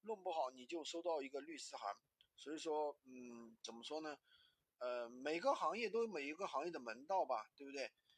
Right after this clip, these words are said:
所以，嗯，网课这个东西，我劝大家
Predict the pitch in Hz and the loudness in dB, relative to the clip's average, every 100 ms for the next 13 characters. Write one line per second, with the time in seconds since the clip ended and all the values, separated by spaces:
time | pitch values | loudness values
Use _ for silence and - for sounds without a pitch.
0 | _ - 156 196 175 151 139 131 113 - | _ -6 -2 0 0 0 -4 -8 -10 -16
1 | 131 123 120 117 117 _ _ 135 123 123 | -16 -16 -16 -18 -20 _ _ 0 0 -2
2 | 214 175 170 139 147 151 156 151 135 117 | -4 -4 -4 -8 -6 -6 -6 -6 -6 -4
3 | 117 117 - 180 151 143 143 | -2 -2 -2 -2 0 2 2